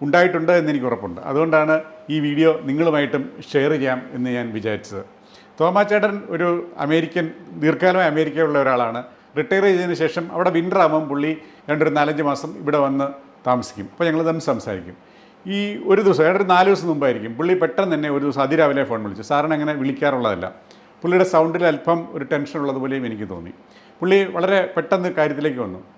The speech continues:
"ലെറ്റ്യൂസ് കഴിച്ചാൽ ക്യാൻസർ ഉണ്ടാകുമെന്ന് ഉറപ്പാണോ?" ഞാൻ പറഞ്ഞു, "ഞാനിതുവരെ അങ്ങനെ കേട്ടിട്ടില്ല.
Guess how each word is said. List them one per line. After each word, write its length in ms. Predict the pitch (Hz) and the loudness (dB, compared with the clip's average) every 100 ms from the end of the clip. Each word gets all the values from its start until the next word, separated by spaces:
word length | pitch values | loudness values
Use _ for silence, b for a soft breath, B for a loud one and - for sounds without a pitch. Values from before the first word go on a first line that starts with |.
| b b b - | b b b 0
"ലെറ്റ്യൂസ് 480 | 185 190 240 220 - | 0 2 2 2 2
കഴിച്ചാൽ 480 | 160 139 160 151 - - - | 0 2 0 0 -6 -18 0
ക്യാൻസർ 360 | 160 - - 160 | 0 2 -2 -4
ഉണ്ടാകുമെന്ന് 540 | 139 135 131 131 131 | 0 0 0 -2 -6
ഉറപ്പാണോ?" 600 | 131 117 139 127 95 82 - - - | -6 -6 -4 -2 -4 -6 -18 -20 -14
ഞാൻ 140 | 101 101 | -10 -8
പറഞ്ഞു, 200 | 113 147 | -4 -2
"ഞാനിതുവരെ 460 | 135 135 147 160 | 0 0 2 2
അങ്ങനെ 180 | 156 170 | 0 0
കേട്ടിട്ടില്ല. 480 | 165 165 170 170 | -2 -2 -2 0